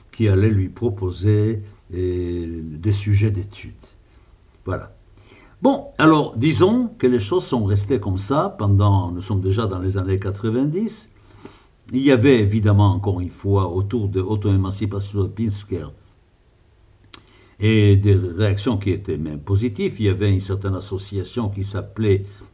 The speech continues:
Kadima, qui a été animée par Nathan Birnbaum, un homme, un homme de Vienne, qui avait un journal, Selbstemanzipation, c'est-à-dire, euh, auto-émancipation, et cetera. Et c'était,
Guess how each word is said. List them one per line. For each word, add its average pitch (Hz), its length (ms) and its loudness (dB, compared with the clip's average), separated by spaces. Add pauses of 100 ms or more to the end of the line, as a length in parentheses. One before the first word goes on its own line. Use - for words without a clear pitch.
Kadima, 113 760 2 (220)
qui 127 140 2
a 107 40 4
été 107 220 2
animée 107 500 2
par 95 500 0
Nathan 110 480 0
Birnbaum, 110 960 4 (560)
un 98 200 4
homme, 107 240 4
un 92 140 -2
homme 95 180 -2
de 98 100 0
Vienne, 139 520 2 (460)
qui 117 240 2
avait 85 960 -2
un 98 120 0
journal, 104 680 -2
Selbstemanzipation, 113 1600 0 (380)
c'est-à-dire, 101 380 -4
euh, 76 200 -8
auto-émancipation, 98 1080 0
et - 20 -10
cetera. 107 540 -2 (360)
Et 123 140 6
c'était, 117 720 0